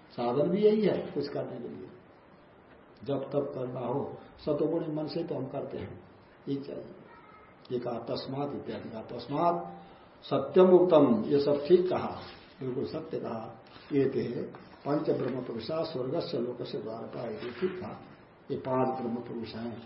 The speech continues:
स्वर्ग लोक, हार्द ब्रह्म लोक के द्वारपाल हैं। ब्रह्म पुरुषान उक्तान अनुद्य सफलम उपासना दर्शते। जो ब्रह्म पुरुष पूर्व, पूर्वोक्त कहा पंच द्वारपाल हैं, उनके कथन करके जो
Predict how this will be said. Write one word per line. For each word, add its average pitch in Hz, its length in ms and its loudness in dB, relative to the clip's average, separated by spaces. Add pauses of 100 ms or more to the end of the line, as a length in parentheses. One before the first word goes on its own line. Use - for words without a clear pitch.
(600)
स्वर्ग 120 200 -4
लोक, 117 260 2
हार्द 120 200 -2
ब्रह्म 113 400 -4
लोक 107 120 -6
के 185 200 8
द्वारपाल 107 840 -6
हैं। 95 220 -12 (3000)
ब्रह्म 196 300 12
पुरुषान 208 520 12
उक्तान 175 540 6
अनुद्य 160 400 2
सफलम 156 540 2
उपासना 139 440 -4
दर्शते। 113 640 -8
जो 160 80 2
ब्रह्म 175 380 6
पुरुष 208 220 8
पूर्व, 170 320 0
पूर्वोक्त 185 420 4
कहा 180 200 6
पंच 156 320 2
द्वारपाल 143 600 6
हैं, - 80 4
उनके 139 320 2
कथन 147 300 0
करके 170 400 6 (580)
जो 113 200 -4